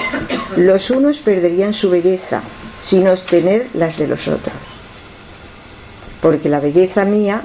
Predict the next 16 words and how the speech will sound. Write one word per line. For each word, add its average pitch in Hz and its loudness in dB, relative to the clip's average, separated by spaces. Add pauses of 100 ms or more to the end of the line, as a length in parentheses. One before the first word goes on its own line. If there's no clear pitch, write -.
(140)
yo 160 2
no 220 2
la 220 2
desarrollaría 143 0 (840)
y 190 4
no 233 2
conseguiría 233 2
la 151 -2
belleza 143 0
del 135 0
otro, 135 -2 (1500)
porque 151 2
no 151 0
soy 190 0
el 143 0
otro. - -2